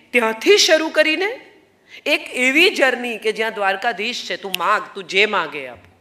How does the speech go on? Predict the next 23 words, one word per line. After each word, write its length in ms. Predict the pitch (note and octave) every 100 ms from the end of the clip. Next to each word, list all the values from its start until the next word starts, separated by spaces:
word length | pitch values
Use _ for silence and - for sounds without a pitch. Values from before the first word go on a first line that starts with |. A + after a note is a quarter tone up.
| _ _ _ _ _ _ _ _ _ - - -
ક્યાંક 220 | G3 G3+
શામળાજી 600 | - F#3+ F3 G#3+ G3 F3
છે, 200 | D#3 D#3+
ક્યાંક 260 | D3+ F3+ F3
ડાકોર 460 | D#3+ E3 E3 A#3 F3+
છે, 180 | C#3+ - _ _ _ _ _ _ _ _ _ -
ક્યાંક 200 | A3+ A3+
જગન્નાથ 540 | G3+ G3 B3+ C4 G#3
છે, 300 | - - D3+
કેટલા 720 | - - D4+ D4+ - F#4+ G4
સ્વરૂપ. 520 | G4 - A3+ A3 A#3+ - - _ _ _ _ _ -
અને 140 | A3+
આ 60 | B3
બધા 400 | G#3+ G3 - C4
સ્વરૂપ 320 | - A#3 G#3 -
ક્યાંક 200 | A#3 G#3
વિઠ્ઠલ 360 | G#3+ A3 G4
છે 160 | E4+ F#3
અને 180 | E3+ B3+
આ 60 |
બધા 380 | B3 B3 - D#4+
કૃષ્ણના 600 | E4 F4+ - F4 C#4+ E3+
છે. 280 | D3 -